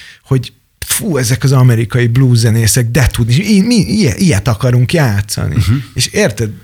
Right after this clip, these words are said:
Speaker 1: Szóval, hogy ez a másolás, meg hogy inspirálódok, meg, szóval,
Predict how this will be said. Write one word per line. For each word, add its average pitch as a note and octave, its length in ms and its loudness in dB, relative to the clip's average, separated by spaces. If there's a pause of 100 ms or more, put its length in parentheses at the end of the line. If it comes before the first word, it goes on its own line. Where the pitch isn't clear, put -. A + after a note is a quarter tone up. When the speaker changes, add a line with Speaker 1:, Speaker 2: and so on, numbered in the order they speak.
(100)
Speaker 1:
Szóval, C#3 280 -2
hogy C#3+ 140 2
ez C3+ 140 0
a D3 60 4
másolás, C#3+ 920 2
meg A2+ 260 -4
hogy A2 240 -4
inspirálódok, A#2 1200 0
meg, G#2+ 200 -2 (280)
szóval, C3+ 220 -6